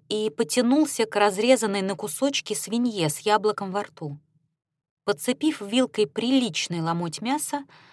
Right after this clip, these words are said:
он довольно опустил его на мою тарелку, добавив ещё и салата. "Приятного аппетита, Люси". На моём имени его голос странно дрогнул —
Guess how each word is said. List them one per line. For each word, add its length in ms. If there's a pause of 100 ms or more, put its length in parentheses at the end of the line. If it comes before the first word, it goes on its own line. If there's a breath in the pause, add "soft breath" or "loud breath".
(140 soft breath)
он 220
довольно 580
опустил 640
его 300
на 100
мою 260
тарелку, 600 (480 soft breath)
добавив 500
ещё 300
и 80
салата. 560 (1120)
"Приятного 580
аппетита, 540
Люси". 420 (960)
На 200
моём 540
имени 460
его 320
голос 320
странно 440
дрогнул — 680